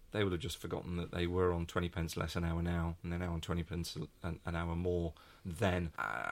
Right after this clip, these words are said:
and kind of just blend in. Whereas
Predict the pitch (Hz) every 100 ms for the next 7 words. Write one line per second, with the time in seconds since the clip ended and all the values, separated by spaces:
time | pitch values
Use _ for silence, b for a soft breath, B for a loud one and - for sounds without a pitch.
0 | 60 113 113 107 104 - - 110 104 101
1 | 104 - 107 107 107 127 101 87 82 B
2 | B B 113 113 110 110 107 -